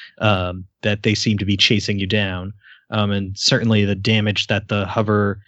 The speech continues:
van suffered earlier is probably what's allowed them to overtake you, uh, at this point, um, since you've had to be traveling at less than, uh, optimal speeds.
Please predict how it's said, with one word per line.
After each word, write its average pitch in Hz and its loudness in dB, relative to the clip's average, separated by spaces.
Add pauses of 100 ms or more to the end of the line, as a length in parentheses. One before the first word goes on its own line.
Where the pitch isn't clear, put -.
(300)
van 110 0
suffered 143 0
earlier 131 4
is 107 -8
probably 110 -4
what's 104 -8
allowed 104 -4
them 101 -6
to 110 -6
overtake 101 -2
you, 90 -6 (140)
uh, 90 -4
at 98 -6
this 98 0
point, 92 -4 (160)
um, 95 -4
since - -2
you've 95 0
had 92 -2
to 90 -6
be 90 -4
traveling 95 -2
at 92 -8
less 95 -2
than, 95 -4 (400)
uh, 101 0
optimal 92 -2
speeds. 92 -2